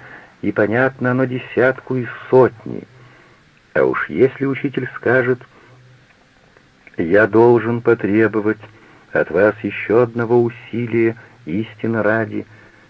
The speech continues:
как мне не жаль вашей простоты», образ есть образ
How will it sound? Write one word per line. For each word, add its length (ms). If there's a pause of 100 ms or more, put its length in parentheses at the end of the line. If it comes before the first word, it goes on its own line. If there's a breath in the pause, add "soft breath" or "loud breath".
(140)
как 300
мне 160
не 160
жаль 320
вашей 380
простоты», 840 (680 soft breath)
образ 400 (100)
есть 220 (180)
образ 440